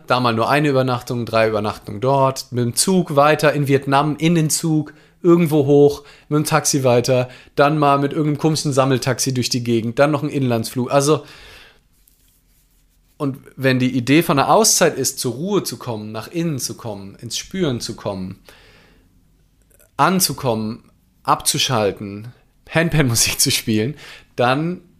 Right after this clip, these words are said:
finde, f-, finde ich für mich total wertvoll, wirklich einen langen Zeitraum an einem Ort zu sein. Also an, äh, wo,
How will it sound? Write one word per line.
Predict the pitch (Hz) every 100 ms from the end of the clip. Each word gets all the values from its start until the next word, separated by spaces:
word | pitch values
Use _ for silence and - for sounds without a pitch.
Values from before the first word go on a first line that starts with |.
| -
finde, | - 147 135 120
f-, | 131 - 135
finde | - 123 120
ich | 127 -
für | 131
mich | 156 175
total | 160 160 151 139
wertvoll, | 135 - 131 120
wirklich | 120 127 120
einen | 110
langen | 110 127 160 156
Zeitraum | - 127 117 117 - 113 107 -
an | 107 -
einem | 110 117 113 104
Ort | 98 90
zu | - 104
sein. | - 104 52 - -
Also | 104 104
an, | 92 107 101 - - - - _
äh, | 117 107 104 104 -
wo, | 110 107 104 107